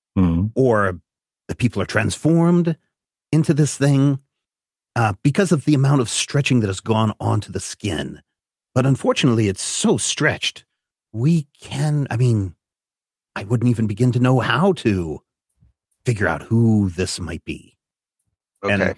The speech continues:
Speaker 2: again, just, you know, out of context, so everybody knows, that kind of forensic science wouldn't have been available at that time.
Speaker 1: Oh,
Speaker 3: Yeah,
Speaker 1: no.
Speaker 3: I just, like,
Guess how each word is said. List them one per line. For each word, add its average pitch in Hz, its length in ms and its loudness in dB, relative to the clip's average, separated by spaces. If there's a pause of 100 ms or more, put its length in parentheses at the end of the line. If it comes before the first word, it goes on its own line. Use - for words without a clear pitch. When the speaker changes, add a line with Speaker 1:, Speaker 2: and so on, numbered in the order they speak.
(100)
Speaker 2:
again, 101 380 -2
just, - 300 -4
you 101 100 -4
know, 82 120 -6
out 98 120 -4
of 85 80 -4
context, 110 500 -2
so 104 120 0
everybody 90 260 -4
knows, 127 460 2 (380)
that 101 240 0
kind 113 140 0
of 98 60 -4
forensic 98 380 -2
science 85 320 -8
wouldn't 101 300 0
have 85 180 -10
been 87 140 -6
available 82 500 -10
at 71 160 -12
that 73 180 -10
time. - 280 -20 (220)
Speaker 1:
Oh, 170 140 -2
Speaker 3:
Yeah, 117 140 2
Speaker 1:
no. 107 80 -2
Speaker 3:
I 165 160 0
just, 143 320 -4
like, 113 560 0